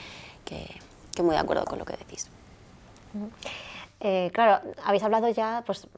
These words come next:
Speaker 2: mundo cookieless, eh, las audiencias, las actualizaciones, eh, entonces cada vez es más valioso esos datos de la audiencia, ¿no? Esos datos de calidad,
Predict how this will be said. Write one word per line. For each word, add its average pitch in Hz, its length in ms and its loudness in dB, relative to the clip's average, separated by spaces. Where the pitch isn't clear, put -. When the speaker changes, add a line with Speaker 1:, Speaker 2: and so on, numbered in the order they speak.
Speaker 2:
mundo 170 600 6
cookieless, 233 920 4
eh, 196 180 12
las 170 160 10
audiencias, 214 840 4
las 175 120 -4
actualizaciones, 180 1200 6
eh, 185 260 2
entonces 208 260 0
cada 214 220 8
vez 202 120 10
es 220 100 -2
más 233 160 0
valioso 226 360 4
esos 214 220 -2
datos 165 360 8
de 165 100 4
la 147 80 6
audiencia, 147 580 2
¿no? 185 100 0
Esos 220 160 0
datos 175 280 6
de 170 140 6
calidad, 214 580 10